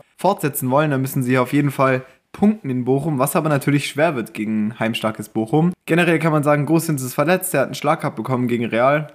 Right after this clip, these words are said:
ist leider bis Ende des Jahres schon raus, tut mir ein bisschen leid für ihn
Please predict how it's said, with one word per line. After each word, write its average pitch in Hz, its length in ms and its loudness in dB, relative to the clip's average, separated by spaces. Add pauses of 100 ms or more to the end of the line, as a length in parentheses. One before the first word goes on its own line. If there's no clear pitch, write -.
(120)
ist - 160 -10
leider 117 200 2
bis 110 260 -2
Ende 123 220 0
des 110 140 -6
Jahres 117 260 2
schon 113 120 -6
raus, 131 260 0
tut 107 140 -6
mir 110 80 -4
ein 120 40 -4
bisschen 139 240 -2
leid 135 200 2
für 139 80 -6
ihn 143 240 -2